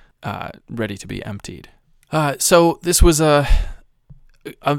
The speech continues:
kind of a massive undertaking, and, and a lot of that is my own fault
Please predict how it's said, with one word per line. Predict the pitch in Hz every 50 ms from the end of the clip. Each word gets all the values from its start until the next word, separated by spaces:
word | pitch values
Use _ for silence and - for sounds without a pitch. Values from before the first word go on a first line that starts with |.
| - -
kind | - 165 170
of | 170 165
a | 165
massive | 139 131 131 131 135 135 143 127
undertaking, | 131 135 147 151 - 165 160 156 - 180 175
and, | 151 131 123 123 -
and | - 123 120 117 113
a | - 117
lot | 120 123 131 135
of | 131
that | 131 127 120
is | 113 110
my | 113 113 117
own | - - 131 135 135 143
fault | - - - 117 110 113 - - -